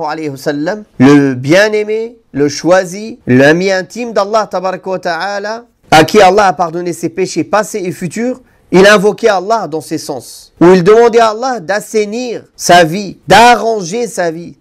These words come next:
de lui donner une bonne vie, de lui assainir sa religion et de lui donner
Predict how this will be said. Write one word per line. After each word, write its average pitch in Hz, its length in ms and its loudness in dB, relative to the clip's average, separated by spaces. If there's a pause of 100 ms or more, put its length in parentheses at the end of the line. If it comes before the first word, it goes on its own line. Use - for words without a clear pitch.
de 165 100 2
lui 190 220 0
donner 202 400 0
une 175 140 -12
bonne 196 380 -4
vie, 170 360 -12 (100)
de 151 140 -2
lui 175 180 -2
assainir 208 500 -2
sa 220 200 -4
religion 190 500 -8
et 156 140 0
de 151 100 -2
lui 160 180 -4
donner 190 420 -4